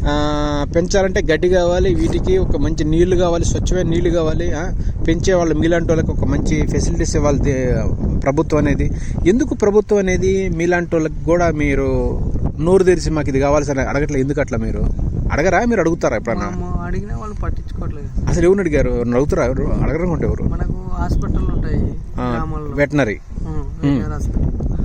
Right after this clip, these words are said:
Speaker 2: అక్కడ కంప్లైంట్ ఇస్తుంటాం.
Speaker 1: ఉమ్.
Speaker 2: అక్కడ వాళ్ళు ఇన్ఫార్మ్ చేయాలి సార్.
Speaker 1: ఉమ్.
Speaker 2: చెప్తారు వాళ్ళు.
Speaker 1: ఉమ్.
Speaker 2: మందులే టయానికి ఇవ్వట్లే.
Speaker 1: ఆ, మందులు ఇవ్వట్లా. కానీ మీరు అన్నట్టు సోదరా, ఇప్పుడు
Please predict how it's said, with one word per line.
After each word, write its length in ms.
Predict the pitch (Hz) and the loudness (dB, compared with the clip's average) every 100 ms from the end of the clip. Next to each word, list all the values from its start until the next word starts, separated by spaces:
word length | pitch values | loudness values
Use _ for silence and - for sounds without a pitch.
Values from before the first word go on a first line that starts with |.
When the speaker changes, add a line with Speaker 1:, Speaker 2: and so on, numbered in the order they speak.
| - - | -2 -2
Speaker 2:
అక్కడ 440 | - - 165 165 - | -2 -2 -2 -2 -2
కంప్లైంట్ 360 | - 175 170 | -2 -2 -2
ఇస్తుంటాం. 380 | - - 165 156 147 - - - 139 | -2 -2 -4 -4 -6 -4 -2 -2 0
Speaker 1:
ఉమ్. 200 | 143 123 117 | -2 -2 -6
Speaker 2:
అక్కడ 200 | - 180 | -10 -10
వాళ్ళు 300 | 180 175 175 175 170 | -10 -10 -12 -10 -10
ఇన్ఫార్మ్ 300 | 165 170 170 | -10 -10 -10
చేయాలి 220 | 160 147 | -10 -10
సార్. 460 | 135 - - - 123 | -10 -10 -10 -6 -2
Speaker 1:
ఉమ్. 380 | 123 120 214 - - - - - | -2 -2 -2 -4 -6 -8 -8 -4
Speaker 2:
చెప్తారు 640 | - - - - - - | -4 -2 -2 -4 -6 -6
వాళ్ళు. 200 | - - - - - - - | -4 -4 -6 -6 -4 -4 -2
Speaker 1:
ఉమ్. 640 | 135 131 - - - - | 0 0 0 -2 -2 -4
Speaker 2:
మందులే 320 | 165 170 190 202 | -6 -8 -8 -8
టయానికి 420 | 190 170 160 - | -4 -2 0 0
ఇవ్వట్లే. 380 | - - - - - - - | 0 0 0 -2 -4 -4 -2
Speaker 1:
ఆ, 60 | 127 | 0
మందులు 300 | 135 147 156 | 0 2 2
ఇవ్వట్లా. 340 | 143 127 - - - - - - - - | 2 0 0 0 0 0 -2 -2 -4 -2
కానీ 460 | 233 269 262 226 196 | 2 4 2 2 0
మీరు 220 | 180 202 | 0 2
అన్నట్టు 320 | 190 226 233 214 202 180 170 156 - - | 2 2 2 2 0 0 0 0 0 0
సోదరా, 240 | 156 202 | 0 0
ఇప్పుడు 600 | - - - - - - | 0 0 0 0 0 0